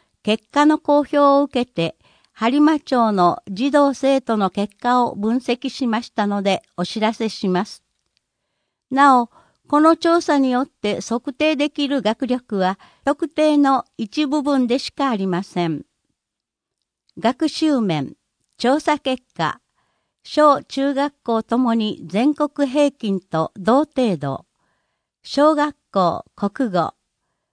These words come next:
時間の経過による言葉の変化や、世代による言葉の違いに気づくことができる。事実と感想、意見などとの関係を、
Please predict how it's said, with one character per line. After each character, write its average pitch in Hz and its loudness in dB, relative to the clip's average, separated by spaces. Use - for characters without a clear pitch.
時 170 -10
間 302 4
の 302 2
経 302 0
過 285 0
に 285 2
よ 262 0
る 247 -4
言 247 0
葉 294 4
の 302 2
変 285 -2
化 196 -4
や、 170 -2
世 269 -2
代 311 4
に 302 4
よ 277 0
る 262 -4
言 254 0
葉 285 4
の 294 2
違 269 0
い 262 0
に 247 0
気 - -6
づ 254 -6
く 294 -8
こ 294 -4
と 254 -2
が 185 -2
で 156 -8
き 156 -8
る。 135 -12
事 208 -2
実 311 -2
と 180 -2
感 208 -2
想、 196 0
意 247 -8
見 285 2
な 233 2
ど 254 0
と 247 -2
の 214 2
関 214 -2
係 214 -2
を、 202 0